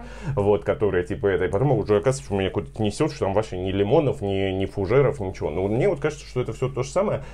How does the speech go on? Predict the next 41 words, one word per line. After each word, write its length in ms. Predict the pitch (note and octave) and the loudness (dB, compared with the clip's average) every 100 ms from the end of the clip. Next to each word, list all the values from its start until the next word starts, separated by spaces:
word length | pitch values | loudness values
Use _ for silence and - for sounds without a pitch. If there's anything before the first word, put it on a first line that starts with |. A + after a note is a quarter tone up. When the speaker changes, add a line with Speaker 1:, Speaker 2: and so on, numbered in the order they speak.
| - - | -14 -4
Speaker 2:
но 120 | A#2 C#3+ | 2 2
это 80 | |
какой-то 260 | - B2+ C3 | 2 0 2
довольно 240 | A#2 B2 A2 | 2 2 2
блеклый 520 | F#2+ G2 E2+ E2+ D2+ | 2 2 0 -2 -4
представитель. 800 | - - - F2 A#2 C#3 F2 E2+ - - - | -6 -10 -4 -2 -2 -2 -2 -4 -8 -14 -12
Короче, 280 | - C#3+ - | -8 -6 -2
такая 220 | - C#3 F#3 | -2 0 -2
какая-то 580 | - B2 G2+ F#2 F#2 E2 | -2 0 2 2 -2 -6
цитрусовая 480 | C3+ - - E2+ F2 | -10 -10 -8 -4 -4
пудра 400 | - - D2 - | -4 -6 -4 -6
сладкая. 480 | - - - - - | -4 -6 -4 -4 -6
Speaker 1:
Да, 60 | |
блин, 320 | G#3 G#3 A3+ | -6 -10 -10
вот 160 | G3 G3+ | -10 -10
у 20 | G3+ | -8
меня, 180 | B3 | -8
видишь, 180 | B3 B3 | -8 -10
древесность 540 | - G#3 A3 D4 B3 - | -10 -8 -8 -8 -10 -10
какая-то 500 | - - G#3+ G3+ G#3+ | -10 -8 -8 -8 -8
и, 320 | G#3 G#3 G#3 | -6 -6 -6
э, 280 | G#3 G3+ G#3 - | -8 -12 -14 -12
ут. 160 | G#3+ - - - - - - - - - - | -14 -12 -14 -14 -14 -14 -14 -14 -14 -14 -2
Speaker 2:
Тебе 120 | C3+ | 2
нравится? 300 | C#3+ D3+ - - - - - | 2 0 -8 -16 -18 -16 -10
Speaker 1:
Мне 300 | G#3+ G#3+ B3 | -8 -6 -8
да. 220 | G3+ G3 G#3+ - - - | -10 -12 -12 -12 -14 -8
Speaker 2:
О. 220 | C3 A2 C#3 - - - - - - | -6 -6 -8 -12 -14 -14 -12 -12 -12
Speaker 1:
Причем, 280 | A3 C4 A#3 | -12 -10 -10
знаешь, 160 | C4 | -10
у 40 | C4 | -12
меня 60 | |
еще 120 | B3 - | -12 -12
такое 220 | - A3 | -10 -10
ощущение, 280 | G#3+ B3+ D4 | -10 -10 -8
как 120 | A3 | -8
будто 220 | G#3+ G#3+ | -10 -10
это 80 | G#3+ | -12
какое-то 340 | - G#3 A3 G#3+ | -14 -10 -8 -8
ателье 300 | G#3 G#3+ A3 | -8 -8 -8
Колонь. 420 | G#3+ G#3+ G#3 G3+ | -8 -10 -10 -10